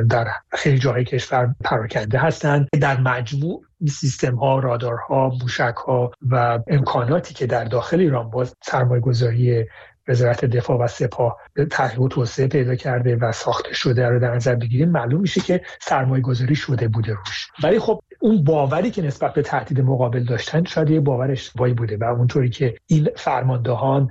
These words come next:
تا حدی سعی می‌کردن که این باور رو جا بندازن که ما امکاناتمون می‌تونه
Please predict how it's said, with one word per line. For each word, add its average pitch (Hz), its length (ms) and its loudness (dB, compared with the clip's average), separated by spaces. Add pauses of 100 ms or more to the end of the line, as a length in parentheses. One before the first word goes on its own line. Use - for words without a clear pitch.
(120)
تا 131 180 0
حدی 143 380 -2
سعی 123 240 -4
می‌کردن 117 500 -2
که - 160 -10 (400)
این 131 100 4
باور 120 280 2
رو 120 120 -2
جا 127 180 2
بندازن 117 460 -4
که 110 140 -6
ما 120 140 2
امکاناتمون 117 640 -4
می‌تونه 120 440 2